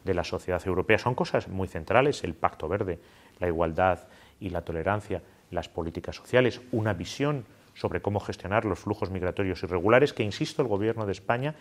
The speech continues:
lo está haciendo, eh, con las mejores cifras de toda Europa cuando está explotando, eh, en estos momentos.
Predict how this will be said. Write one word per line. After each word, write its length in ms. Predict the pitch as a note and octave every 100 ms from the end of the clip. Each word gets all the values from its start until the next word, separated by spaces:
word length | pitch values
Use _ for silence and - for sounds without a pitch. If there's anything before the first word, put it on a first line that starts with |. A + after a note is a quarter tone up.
| - - _
lo 80 | -
está 240 | - A2+ G#2
haciendo, 500 | - A#2+ B2+ C#3+ D#3 - - _ -
eh, 120 | E2+
con 180 | - G#2+
las 200 | G2+ -
mejores 720 | G#2+ G2+ - E3 D#3 A#2 -
cifras 720 | - - C3 - C#3 C#3 - - _ _ -
de 220 | G#2+ G#2+
toda 400 | G#2+ E3+ E3+ C3+
Europa 400 | A#2 A#2+ B2+ C3
cuando 420 | - G2 F#2 F2 - _
está 340 | - G2 F#2+
explotando, 760 | F#2 F#2 - F2+ E2 B2 B2 F2 - - - - G2+
eh, 340 | F#2 F2 D#2+
en 180 | - F#2+
estos 280 | F#2 - F2
momentos. 480 | F#2 F#2+ F#2+ E2+